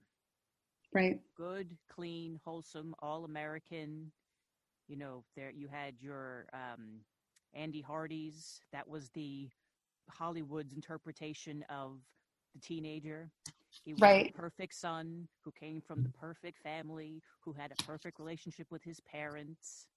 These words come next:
Speaker 1: Mm-hmm.
Speaker 2: Um, and then you have, in the early fifties, we get Marlon Brando in The Wild One.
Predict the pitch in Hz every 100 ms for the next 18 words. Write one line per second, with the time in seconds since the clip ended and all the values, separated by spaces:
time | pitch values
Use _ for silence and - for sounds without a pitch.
0 | _ _ 226 185 185 233 233 - - _
1 | 151 143 139 139 - 160 175 208 214 208
2 | - _ - 170 165 165 156 151 - 156
3 | 165 185 185 - 175 - 170 151 147 151
4 | 143 156 160 147 151 151 147 143 143 139
5 | 143 135 143 147